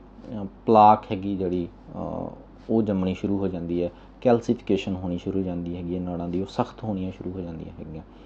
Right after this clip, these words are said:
ਇਸ ਨੂੰ, ਅ, atherochlorosis ਕਹਿੰਦੇ ਹੈਗੇ ਆ, ਇਹ ਜਿਹੜਾ ਹੈਗਾ, ਅਮ, ਇਹ ਸਾਰਾ ਕੁਝ ਵਾਪਰਨ ਨੂੰ।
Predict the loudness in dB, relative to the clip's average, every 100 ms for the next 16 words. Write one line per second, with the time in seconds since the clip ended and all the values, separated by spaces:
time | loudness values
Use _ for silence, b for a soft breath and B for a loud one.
0 | B B -6 -4 2 2 2 -8 -2 0
1 | 0 0 -2 2 4 4 2 -10 2 4
2 | 4 2 -4 -2 -2 0 0 0 0 0
3 | 0 -2 -2 -4 -6 -6 -6 -6 -8 -10
4 | -10 -10 -10 -10 -12 -14 -18 -20 -18 -14
5 | -12 -4 -2 -2 -2 -2 -2 -2 -2 -2